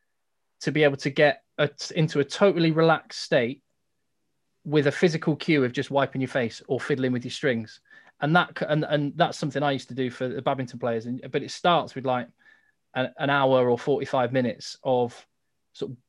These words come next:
deep relaxation, breathing exercises, and, um, a-, and all of that. And you can train yourself to get from that hour down to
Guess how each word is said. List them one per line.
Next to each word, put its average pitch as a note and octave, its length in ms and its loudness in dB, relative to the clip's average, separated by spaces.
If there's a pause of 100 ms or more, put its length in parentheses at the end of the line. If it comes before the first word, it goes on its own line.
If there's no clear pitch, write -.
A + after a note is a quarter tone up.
(140)
deep C#3+ 240 -4
relaxation, C3+ 1160 -2 (240)
breathing C#3 360 0
exercises, C3 920 -4
and, B2 360 -2 (720)
um, A#2 420 -2 (880)
a-, D3 140 -2
and D3+ 100 0
all C#3+ 120 2
of - 20 4
that. C#3 140 2
And C#3+ 100 0
you D#3 80 0
can D#3 140 -2
train G3 320 4
yourself B2+ 360 0
to - 80 -8
get C#3 220 -4
from F3 280 2
that B2+ 220 0 (340)
hour A#2+ 400 0 (280)
down C3 220 2
to B2+ 340 -4